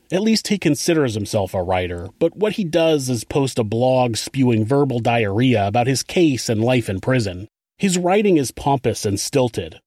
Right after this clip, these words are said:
He writes in a manner that makes it obvious that he wants to sound smart and have some grand meaning, but it's all bullshit.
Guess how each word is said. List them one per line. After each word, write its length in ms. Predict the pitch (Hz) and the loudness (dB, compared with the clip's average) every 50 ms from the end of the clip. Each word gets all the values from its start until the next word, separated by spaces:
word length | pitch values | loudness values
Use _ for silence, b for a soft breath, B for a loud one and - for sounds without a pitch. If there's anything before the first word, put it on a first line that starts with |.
| _ _ _ | _ _ _
He 160 | _ - 202 | _ -2 0
writes 380 | 196 190 202 202 214 214 - - | 2 4 4 2 2 0 0 0
in 80 | 180 160 | 2 2
a 40 | |
manner 360 | 139 131 131 131 135 135 127 117 | 4 4 2 2 2 2 2 0
that 120 | 120 123 | -2 -2
makes 240 | 131 123 120 - - | 0 -2 -2 -2 -2
it 100 | 120 - | -4 -2
obvious 480 | - 113 110 113 110 113 110 101 - - | -2 0 0 0 0 0 -2 -2 -4 -4
that 100 | - 95 | -6 -4
he 100 | 101 110 | -2 0
wants 280 | 110 117 117 117 - | 0 2 0 0 0
to 100 | - 117 | -2 -4
sound 300 | 107 - 117 107 107 107 | -2 -2 -2 -2 -2 -2
smart 480 | - - - - 139 131 120 120 117 113 | -4 -4 -2 0 2 2 2 2 0 -2
and 140 | - 123 110 | -4 -4 -2
have 140 | 110 120 113 | 0 -2 -2
some 220 | - - 113 110 | 0 -2 0 -2
grand 440 | 104 101 107 104 110 113 107 98 98 | 0 -2 -2 0 0 0 0 -2 0
meaning, 460 | 104 113 120 117 101 95 92 92 101 | 0 0 0 0 0 -2 -6 -8 -6
but 140 | - - 143 | -2 0 0
it's 160 | 165 165 160 | 0 2 2
all 140 | 202 180 160 | 2 0 0
bullshit. 480 | 127 104 98 92 92 - - 87 82 | 0 -2 -6 -6 -6 -8 -8 -10 -10